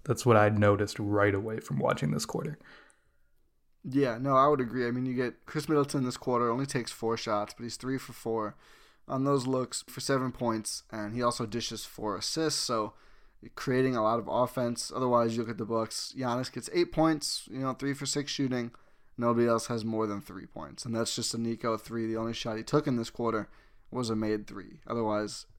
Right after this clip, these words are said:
Speaker 2: Ersan has two points, Brogdon has two points, George Hill doesn't attempt a shot in five minutes, Brook Lopez has two, and, and Bledsoe has two. This was not a particularly inspiring Bledsoe game.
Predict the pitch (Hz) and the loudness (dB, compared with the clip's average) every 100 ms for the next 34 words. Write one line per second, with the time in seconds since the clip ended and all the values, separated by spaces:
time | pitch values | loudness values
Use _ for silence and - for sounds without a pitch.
0 | - - 135 - 139 127 127 - 131 135 | -20 -2 -2 0 2 2 0 -2 -2 0
1 | 127 117 - 117 117 113 117 113 135 113 | 0 -2 0 2 2 0 -4 -4 -6 -4
2 | 123 117 107 - - - - - 127 107 | -2 -2 -4 -10 -20 -20 -10 -2 -2 0
3 | 131 127 123 120 127 120 107 - 120 117 | 0 2 2 -2 -4 -6 -6 -4 0 0
4 | 117 - 113 110 131 143 143 135 - - | -2 -2 0 0 0 2 2 0 -6 -12
5 | - - - - - 123 113 120 117 123 | -20 -20 -20 -20 -12 -8 -2 0 0 0
6 | 117 113 110 - 127 117 110 - 104 104 | -2 -2 -4 -4 -2 0 -2 -6 -10 -8
7 | 101 - 90 98 98 - 104 117 - 113 | -8 -8 -8 -8 -8 -10 -8 -6 -6 -6
8 | 113 104 92 - 117 90 78 - 123 135 | -4 -2 -4 -8 -12 -12 -14 -16 -8 -4
9 | 139 123 117 110 - 127 123 123 110 113 | -2 -2 -2 -4 -4 -2 0 -2 -4 -4
10 | 117 - 123 113 113 | -4 -4 -4 -4 -6